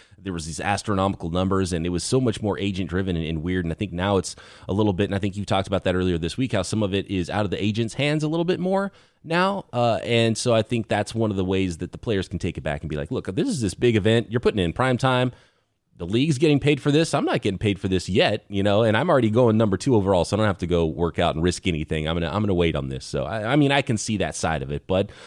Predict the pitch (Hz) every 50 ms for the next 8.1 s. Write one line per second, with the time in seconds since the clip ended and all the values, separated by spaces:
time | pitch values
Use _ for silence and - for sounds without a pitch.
0 | - - _ _ - - 104 90 113 131 165 - - 196 233 - - - 139 147
1 | 135 135 143 123 - 156 160 143 - 151 151 170 180 185 147 113 110 123 127 139
2 | 143 139 147 151 143 - - _ _ _ - 120 107 127 143 156 156 156 139 113
3 | 123 143 135 - 143 139 143 143 151 - 95 104 117 143 151 127 - - - 123
4 | 123 123 123 113 123 120 120 110 - - - 117 123 123 - 123 120 107 120 113
5 | 107 - 113 113 110 107 101 104 110 110 107 92 110 101 - 107 107 107 101 -
6 | 104 104 95 98 98 101 104 - - 90 80 78 76 - - 78 80 78 - 87
7 | 78 80 87 78 78 92 160 160 123 101 - 165 156 160 160 156 120 90 92 101
8 | -